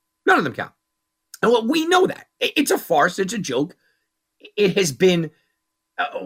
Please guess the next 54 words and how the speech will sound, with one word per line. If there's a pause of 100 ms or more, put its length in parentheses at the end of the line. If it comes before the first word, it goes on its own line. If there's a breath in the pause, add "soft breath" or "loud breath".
(360)
it's
taken
away
from
the
beauty
of
what
Aaron
Judge
is.
And
this
is
the
greatest
accomplishment
in
sports
that
we've
seen (760)
over
the, (180)
over
my
lifetime
for
sure. (1400)
I
think
Roger
Maris
also
feels
slighted
that
he
stood
there
and
he
shook
hands
with
Mark
McGwire
and,
and
he
was
there
and
supportive